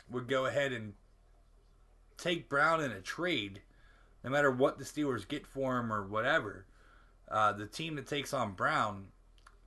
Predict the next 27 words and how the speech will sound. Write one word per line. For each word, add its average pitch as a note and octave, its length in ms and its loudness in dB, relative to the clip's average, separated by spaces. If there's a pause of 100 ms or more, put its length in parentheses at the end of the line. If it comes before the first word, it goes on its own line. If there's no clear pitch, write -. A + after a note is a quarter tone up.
(380)
and A2 240 -4
puts D3 240 0
him B2+ 120 -4
on B2+ 140 0
the G#2 60 -4
roster G2 680 0 (640)
owes F3 260 6
him C3+ 180 0
two E3 200 -2
point D#3 280 -4
five C#3 220 2
million C3 300 -4
dollars - 500 -10 (640)
in B2+ 140 -6
that C3 220 -6
first - 600 -6 (720)
couple B2+ 260 -2
days A#2+ 320 -2
of F#2+ 100 -10
taking A#2+ 360 -6
him F#2+ 80 -10
on. A2+ 200 -2 (1040)
And D3 140 -6
that's E3 240 2
a C#3 60 -2
big A2 260 -2
hit. F#2 240 -8